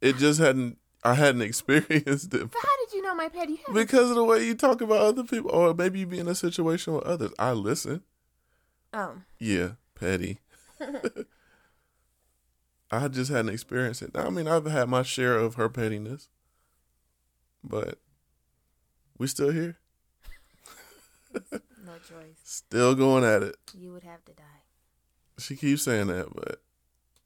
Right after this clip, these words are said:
Speaker 1: but
Speaker 2: I didn't say I would kill you. I'm just saying, you know,
Speaker 1: <sighs> Oh my goodness.
Speaker 2: death do us part. That's all.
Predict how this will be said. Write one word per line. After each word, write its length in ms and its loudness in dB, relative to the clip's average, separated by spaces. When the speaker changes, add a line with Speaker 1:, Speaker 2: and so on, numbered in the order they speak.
Speaker 1:
but 140 0
Speaker 2:
I 20 4
didn't 160 4
say 120 -2
I 40 0
would 160 -10
kill 180 -4
you. 140 -2
I'm 140 -2
just 120 -6
saying, 360 -6
you 140 -12
know, 220 -14
Speaker 1:
<sighs> 100 -20
Oh 480 -12
my 420 -20
goodness. 180 -6
Speaker 2:
death 100 -20
do 100 -10
us 140 -12
part. 280 -14
That's 240 -20
all. 160 -20